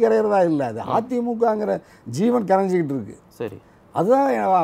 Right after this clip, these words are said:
Speaker 1: ப-, பரிதாபமா இருக்கு. வரலாற்றுல ஒரு கொங்கு வேளாள கவுண்டனுக்கு கிடைச்சது, அதையும் இவர் இப்படி கெடுத்து விட்டாரேங்கிறது இன்னும் பெரும் பிழை. அனைத்து சமூகமும் மெச்சி,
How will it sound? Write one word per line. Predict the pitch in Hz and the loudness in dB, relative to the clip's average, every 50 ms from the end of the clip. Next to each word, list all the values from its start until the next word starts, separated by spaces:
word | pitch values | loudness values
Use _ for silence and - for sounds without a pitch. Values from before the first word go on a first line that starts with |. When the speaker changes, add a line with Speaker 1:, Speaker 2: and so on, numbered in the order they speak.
| 143 139 | 0 0
Speaker 1:
ப-, | 156 160 165 156 120 | 2 2 2 2 2
பரிதாபமா | 135 - 175 175 190 190 185 180 170 156 | 0 0 0 2 2 2 2 2 0 -2
இருக்கு. | 127 110 98 - 127 131 | -2 -4 -6 -2 0 2
வரலாற்றுல | 156 190 220 240 226 247 240 240 240 226 208 | 4 6 6 6 6 4 6 8 10 10 10
ஒரு | 196 185 185 160 | 8 6 4 2
கொங்கு | 147 165 185 220 | 2 2 6 6
வேளாள | 226 220 226 220 214 190 | 6 8 8 6 4 4
கவுண்டனுக்கு | 196 190 190 185 180 175 165 156 147 | 4 2 2 2 0 0 -2 -4 -2
கிடைச்சது, | 151 170 185 202 185 202 202 220 240 | -2 -2 -2 -2 -2 -2 0 4 6
அதையும் | 240 220 170 151 165 190 214 233 240 226 214 202 185 | 6 6 6 4 4 2 2 2 2 0 0 0 0
இவர் | 175 175 175 | 0 2 2
இப்படி | 165 156 160 156 | 2 0 0 -2
கெடுத்து | 127 160 175 180 180 190 | -2 -2 -2 -2 -4 -6
விட்டாரேங்கிறது | 175 165 180 180 175 175 170 170 165 170 175 208 202 185 | -2 0 0 2 2 0 0 -2 -4 -2 -4 -4 -6 -4
இன்னும் | 160 151 165 196 226 214 | -4 -4 -2 -2 -4 -4
பெரும் | 165 151 151 175 185 | -4 -4 -4 -4 -6
பிழை. | 147 135 120 - - - _ _ - - - - - - | -6 -8 -8 -8 -10 -18 _ _ -20 -20 -20 -20 -20 -12
அனைத்து | - 98 139 180 196 175 208 170 | -8 -4 -4 -2 -2 -2 -6 -2
சமூகமும் | 139 196 202 240 254 247 247 247 247 214 | -2 -2 2 2 4 4 4 2 2 0
மெச்சி, | 175 180 180 156 - - 247 277 285 - - | 0 -2 -2 -4 -6 -4 -2 -2 -2 -2 -6